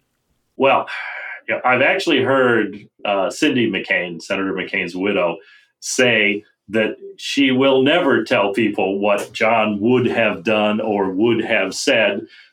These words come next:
because, well, as she knew him, he was a wonderfully unpredictable fellow. So I'm not gonna try to put words in his mouth,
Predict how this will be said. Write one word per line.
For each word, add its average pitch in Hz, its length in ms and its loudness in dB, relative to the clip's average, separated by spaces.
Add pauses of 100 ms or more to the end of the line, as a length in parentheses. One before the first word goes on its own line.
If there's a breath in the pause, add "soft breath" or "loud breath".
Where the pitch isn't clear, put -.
(140 loud breath)
because, 104 640 0
well, 131 380 2
as 113 220 0
she 113 240 -4
knew 127 220 4
him, 104 180 0
he 110 160 0
was 107 220 -2
a 98 320 0
wonderfully 113 580 0
unpredictable 104 960 -2
fellow. 117 400 0 (560 loud breath)
So - 200 0
I'm 131 200 2
not 165 280 2
gonna 135 200 0
try 120 180 2
to 110 120 0
put 113 240 -2
words 101 340 0
in 95 120 -4
his 87 200 -6
mouth, 90 340 -2